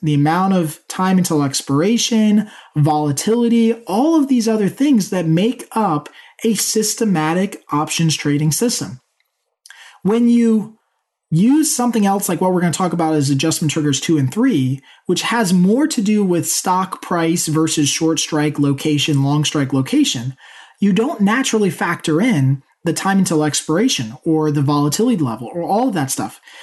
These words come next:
So by using delta just in and of itself, you always combine these external factors, these extrinsic factors in option pricing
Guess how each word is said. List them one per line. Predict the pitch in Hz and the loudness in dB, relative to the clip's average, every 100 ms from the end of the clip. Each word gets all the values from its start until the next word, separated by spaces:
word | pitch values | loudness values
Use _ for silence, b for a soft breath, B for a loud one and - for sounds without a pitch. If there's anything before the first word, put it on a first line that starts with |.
| B | B
So | - 202 | -4 0
by | 214 | 2
using | 196 294 311 185 | 4 4 2 2
delta | 180 254 254 160 | 2 0 0 0
just | 131 - 285 311 - - | 0 0 -2 -2 -4 0
in | |
and | 247 226 | 2 2
of | 190 | 0
itself, | 160 - 226 123 - - B B B | -2 -2 -2 -2 -8 -20 B B B
you | 175 220 220 214 214 - | 2 4 4 0 -4 -4
always | 185 240 262 262 - | -2 2 2 2 2
combine | 214 175 190 196 165 151 | 0 2 2 0 2 2
these | 156 147 - | 2 0 -6
external | 151 - - 208 185 | -8 -6 0 2 2
factors, | 143 170 170 147 131 | 0 -2 -2 -2 0
these | 135 135 - - | 0 0 -4 -8
extrinsic | - - 202 175 156 | -8 -2 0 0 0
factors | - 165 160 156 139 | -2 -4 -2 -2 0
in | 139 | -2
option | 135 151 - 147 | -2 -4 -2 -2
pricing | 240 254 - 123 | 0 -2 -2 -4